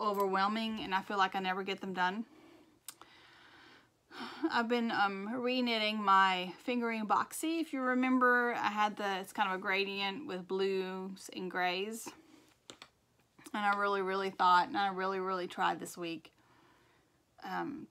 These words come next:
to get it knit for, to wear it today. Still have, like, five inches to go. That boxy is taking forever.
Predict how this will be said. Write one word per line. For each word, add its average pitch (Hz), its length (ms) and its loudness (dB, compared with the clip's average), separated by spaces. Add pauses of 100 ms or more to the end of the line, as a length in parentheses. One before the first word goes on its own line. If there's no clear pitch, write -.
to - 140 -6
get 196 240 -4
it 185 140 -2
knit 185 300 -6
for, 180 380 0
to - 80 -8
wear 190 200 0
it - 100 -8
today. 208 400 0 (1500)
Still 233 200 2
have, 214 140 8
like, 175 200 0
five 175 280 6
inches 170 420 -4
to 170 100 -8
go. 165 400 0 (720)
That 214 180 -4
boxy 175 480 2
is 180 140 -10
taking 180 320 -8
forever. 180 580 -6